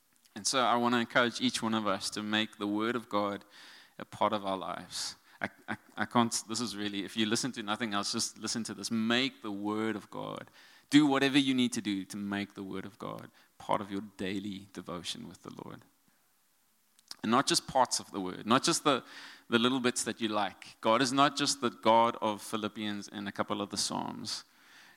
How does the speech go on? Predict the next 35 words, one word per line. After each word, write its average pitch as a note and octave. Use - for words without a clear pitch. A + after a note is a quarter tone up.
and, G2+
uh, G2+
that G#2
one, G#2+
that G2+
one G#2+
little G#2+
section G2+
in, F#2
in G2
one F#2+
John, F2+
you G#2+
know. G#2
He's C3
the D3+
God D#3
of C3+
the A#2+
fullness C#3+
of G#2+
Scripture. -
And B2+
if B2+
we C#3+
wanna C#3+
know D3
him D#3
in C3+
his B2
fullness, B2
we A2+
need A#2+
to A#2
read A#2